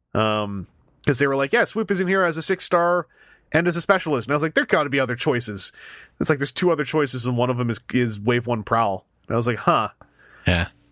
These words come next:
Speaker 1: Hope we get some more of those in Siege two. <laughs> I want some options. But, uh, we're gonna see how that runs. And then I got at least one other qualifier at the end of the month, and hopefully we've got a third one this month that I might be able to make it to,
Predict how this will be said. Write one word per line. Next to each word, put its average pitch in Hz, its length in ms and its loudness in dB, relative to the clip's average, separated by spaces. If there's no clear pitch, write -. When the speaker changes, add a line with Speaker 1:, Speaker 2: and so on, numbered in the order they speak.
Speaker 1:
Hope 156 160 2
we 151 80 -2
get 143 140 0
some 156 120 -6
more 139 160 2
of 120 80 0
those 113 240 -2
in 104 80 -8
Siege 107 320 -6
two. 120 280 0
<laughs> - 80 -14
I 170 40 2
want 143 180 -2
some - 200 -4
options. - 580 -4
But, 127 220 2
uh, 160 140 4
we're 220 60 -2
gonna 233 100 -2
see 226 100 0
how 202 100 6
that 165 180 2
runs. 156 520 -2
And 143 120 0
then 139 80 2
I 139 80 2
got 156 200 2
at 143 60 -6
least 185 280 -2
one 175 180 2
other 156 180 0
qualifier 135 520 2
at 123 80 -2
the 120 100 -2
end 123 100 0
of 147 60 0
the 151 60 0
month, 156 380 0
and 120 120 0
hopefully 147 280 0
we've 135 160 0
got 120 200 2
a 117 80 0
third 151 500 0
one 165 280 0
this 160 180 0
month 156 380 -2
that 143 100 0
I 143 80 2
might 151 180 -2
be 147 60 0
able 156 140 -2
to 156 40 2
make 156 220 -2
it - 120 -8
to, 151 340 0